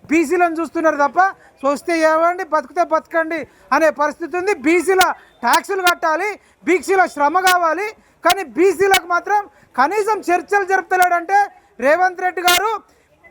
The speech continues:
పోయినసారి కేసీఆర్ గారు నిరుద్యోగుల ఉసురు తలిగి ఎట్లయితే ఫామ్ హౌస్ పోయిండో రాజకీయంగా, మీరు కూడా బీసీలతో పెట్టుకుంటున్నారు. మీరు రేపు ఓడిపోయేది బీసీలతోనని బీసీలు గట్టిగా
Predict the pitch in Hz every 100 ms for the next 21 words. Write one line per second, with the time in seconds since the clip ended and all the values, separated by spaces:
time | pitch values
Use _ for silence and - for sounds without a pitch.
0 | 247 285 370 415 349 381 403 415 370 _
1 | 302 392 330 381 370 381 370 339 370 349
2 | 370 370 359 339 311 392 370 370 381 370
3 | - _ _ - 294 - 359 370 359 311
4 | 330 359 370 359 359 339 381 403 - _
5 | _ 226 240 320 370 320 359 349 392 403
6 | - _ - 233 339 415 403 403 370 359
7 | 339 403 392 381 359 359 262 370 359 381
8 | 440 415 - - 254 381 440 415 415 403
9 | 370 415 392 403 392 403 370 262 392 349
10 | 403 392 381 370 415 415 - - - 302
11 | 370 330 392 359 320 330 381 370 311